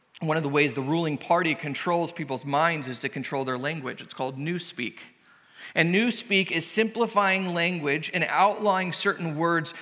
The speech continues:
so that it limits what people can literally think about, especially things that might undermine the party's control.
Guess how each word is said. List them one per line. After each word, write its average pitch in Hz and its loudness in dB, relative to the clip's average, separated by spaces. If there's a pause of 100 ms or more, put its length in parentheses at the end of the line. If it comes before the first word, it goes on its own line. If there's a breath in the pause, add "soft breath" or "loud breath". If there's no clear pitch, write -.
(100)
so 190 0
that 175 2
it 165 2
limits 180 0
what 185 0
people 190 -2
can 165 -2
literally 180 2
think 165 -4
about, 131 0
especially 208 2
things 175 -4
that 170 2
might 170 4
undermine 165 0
the 147 0
party's 147 0
control. 135 -6